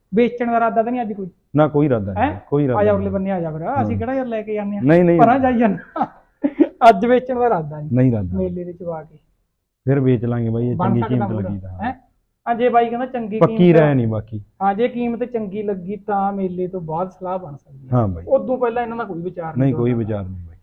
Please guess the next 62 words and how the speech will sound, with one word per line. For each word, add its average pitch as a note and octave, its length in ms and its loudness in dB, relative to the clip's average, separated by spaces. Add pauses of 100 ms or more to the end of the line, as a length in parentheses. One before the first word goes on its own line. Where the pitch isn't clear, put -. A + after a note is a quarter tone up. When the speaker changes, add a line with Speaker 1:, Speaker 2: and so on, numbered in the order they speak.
(120)
Speaker 1:
ਠੀਕ G#3 160 -4
ਆ E3+ 80 -4
ਗੱਲ। D#3+ 100 -8
ਉਦੋਂ A3 280 -2
ਪਹਿਲਾਂ A#3+ 180 2
ਹੋਰ A3 220 0
ਖੜੀਆਂ B3 260 -8
ਵੈਸੇ A#3+ 200 -2
ਨੂੰ? G#3 160 -10 (280)
Speaker 2:
ਹਾਂ, D3+ 160 4
ਖੜੀਆਂ E3 340 2
ਬਾਈ, D#3+ 180 2
ਅਠਾਰਾਂ C#3+ 300 -2
ਅਠਾਰਾਂ C3+ 280 -2
ਕਿਲੋ C3 260 -2
ਦੁੱਧ B2+ 180 -2
ਤਿਆਰ C3 260 -2
ਦੀਆਂ B2+ 160 -4
ਵੀ C3+ 100 -4
ਖੜੀਆਂ B2 320 -10
ਆ। A#2+ 140 -12 (200)
Speaker 1:
ਠੀਕ G#3+ 160 -6
ਆ F3+ 80 -2
ਗੱਲ। D3+ 160 -10
ਹਾਂ, A2 260 -10
Speaker 2:
ਹਾਂ। G3 80 0
Speaker 1:
ਉਦੋਂ F#3+ 220 -2
ਪਹਿਲਾਂ G#3 220 -2
ਬਾਈ G#3+ 160 -2
ਕਹਿੰਦਾ G#3 180 -6
ਇੱਕ G#3+ 160 -8
ਵੀਡੀਓ G3+ 260 -4
ਬਣਾਈ F#3 340 -4
ਆ F3 40 -2
ਆਪਾਂ F3 200 -10
ਨੇ F3+ 60 -10
ਬਾਈ E3 220 -8
ਦੀ, A3 120 -12 (240)
ਉਹ G3 160 0
ਵੀ, G3 220 -10
ਉਹ G3 140 0
ਵੀ A3 80 -4
ਚੈਨਲ A3 300 -2
ਤੇ G#3 140 -4
ਆਊਗੀ, G3+ 240 -4
ਉਹ G#3 180 -2
ਚ G3+ 40 -8 (200)
ਚਾਰ G#3 160 -4
ਪੰਜ G3 200 -10
ਪਸ਼ੂ G3 220 -14
ਦਿਖਾਏ E3+ 340 -10
ਆ। G3 100 -10 (300)
ਤੇ B3+ 60 -2
ਬਾਕੀ B3 260 0
ਰੂਟੀਨ A3 320 -10
ਚ G#3 60 -16
ਹੁੰਦੇ G#3+ 220 -10
ਨੇ C4 60 -6
ਆਪਣੇ A#3+ 200 -6
ਕੋਲ G3+ 120 -6
ਵੇਚਣ F#3 260 -8
ਵਾਲੇ? D#3+ 160 -14